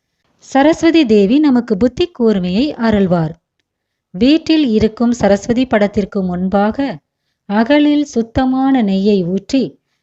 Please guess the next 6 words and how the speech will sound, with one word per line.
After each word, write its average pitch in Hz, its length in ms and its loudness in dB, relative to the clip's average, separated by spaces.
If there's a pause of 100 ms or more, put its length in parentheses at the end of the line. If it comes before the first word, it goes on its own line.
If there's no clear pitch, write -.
(100)
தாமரை 294 580 0
தண்டு 254 400 0
திரியை 220 380 0
போட்டு 196 340 -2
தீபம் 247 420 0
ஏற்றுங்க. 220 640 0